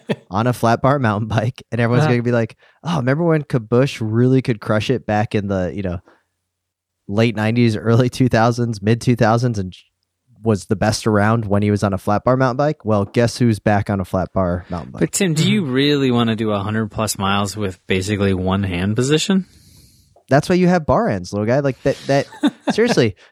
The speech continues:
Speaker 2: think about Iceman Cometh. I, I wanna do that event,
Speaker 3: Okay.
Speaker 2: right? For most,
Speaker 1: The second
Speaker 2: from
Speaker 1: biggest
Speaker 2: what
Speaker 1: mountain bike event in the country.
Speaker 2: Second biggest after
Speaker 3: That's what,
Speaker 2: Schwamigan.
Speaker 3: that's what they say.
Speaker 2: The, why would you, everyone doing Pate, you know, uh,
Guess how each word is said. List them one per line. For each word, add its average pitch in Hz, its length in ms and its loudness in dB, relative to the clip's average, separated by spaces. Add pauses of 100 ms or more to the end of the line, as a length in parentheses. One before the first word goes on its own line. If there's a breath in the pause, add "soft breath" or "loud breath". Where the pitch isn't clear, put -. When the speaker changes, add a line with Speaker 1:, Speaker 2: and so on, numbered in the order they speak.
Speaker 2:
think 208 180 0
about 233 260 2
Iceman 160 420 0
Cometh. 101 440 -4 (340)
I, 117 160 0
I - 20 2
wanna 165 240 2
do 170 140 2
that 131 180 4
event, 101 240 -2 (160)
Speaker 3:
Okay. 120 120 -8
Speaker 2:
right? 117 280 0 (840)
For - 100 -10
most, 151 220 2
Speaker 1:
The 156 60 -4
second 202 360 0
Speaker 2:
from 135 120 2
Speaker 1:
biggest 139 240 2
Speaker 2:
what - 20 0
Speaker 1:
mountain 202 240 2
bike 196 200 2
event 190 300 0
in 202 80 0
the 202 80 4
country. 180 520 -2
Speaker 2:
Second 180 420 0
biggest 147 320 2
after 123 160 2
Speaker 3:
That's 117 160 -2
what, 110 140 0
Speaker 2:
Schwamigan. - 20 0
Speaker 3:
that's 92 120 -4
what 92 120 -6
they 123 100 2
say. 143 400 0 (380)
Speaker 2:
The, 131 120 -6 (140)
why 147 220 2
would 185 280 0
you, - 60 -18 (320)
everyone 185 380 2
doing 160 400 0
Pate, 165 300 2 (180)
you 131 140 -2
know, 110 200 -2 (240)
uh, 135 80 -6